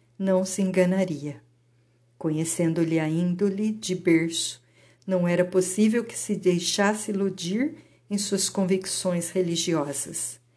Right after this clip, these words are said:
Sentia-se agora atraída para aquele Jesus desconhecido e odiado injustamente.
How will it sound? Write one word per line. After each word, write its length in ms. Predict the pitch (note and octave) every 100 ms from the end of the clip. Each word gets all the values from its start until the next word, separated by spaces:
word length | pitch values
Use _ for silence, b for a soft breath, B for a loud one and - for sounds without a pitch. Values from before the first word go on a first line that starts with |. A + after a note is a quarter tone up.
| b b b b
Sentia-se 760 | - G3 F3+ F3+ G3 F3+ -
agora 460 | F#3+ F3+ F3+ F#3+ G3+
atraída 640 | G3 F#3+ F3+ F#3 A#3 A#3
para 220 | B3 G#3+ G3
aquele 240 | G3 F#3
Jesus 720 | E3+ F#3 F3 - G3 A3 -
desconhecido 1200 | F3+ F3 - F#3 F3 F3+ - - C#4+ D4+ D#4+ - B B B
e 140 | A3+
odiado 640 | A3+ A3 A#3 G3+ E3+ E3+ F#3+
injustamente. 1400 | F3 - G3+ A#3+ - A#3 G3 D#3+ C#3+ D3+ - - -